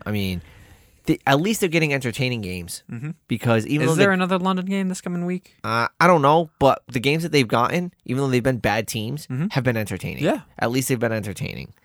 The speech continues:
Speaker 2: I mean, considering Jacksonville's been, I think in the last six, six, they've been in the last six years um, except for the covid year because they couldn't travel.
Speaker 1: Yeah.
Speaker 2: At least the last six or seven seasons,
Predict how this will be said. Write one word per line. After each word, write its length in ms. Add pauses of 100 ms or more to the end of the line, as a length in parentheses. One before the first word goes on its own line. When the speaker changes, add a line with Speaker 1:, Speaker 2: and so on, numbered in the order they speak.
Speaker 2:
I 60
mean, 160
considering 680
Jacksonville's 720
been, 500 (600)
I 80
think 120
in 60
the 80
last 260
six, 500 (380)
six, 280
they've 220
been 320
in 80
the 80
last 280
six 220
years 460 (260)
um, 200
except 280
for 80
the 100
covid 320
year 140
because 280
they 100
couldn't 240
travel. 380
Speaker 1:
Yeah. 680
Speaker 2:
At 40
least 240
the 80
last 280
six 200
or 40
seven 220
seasons, 400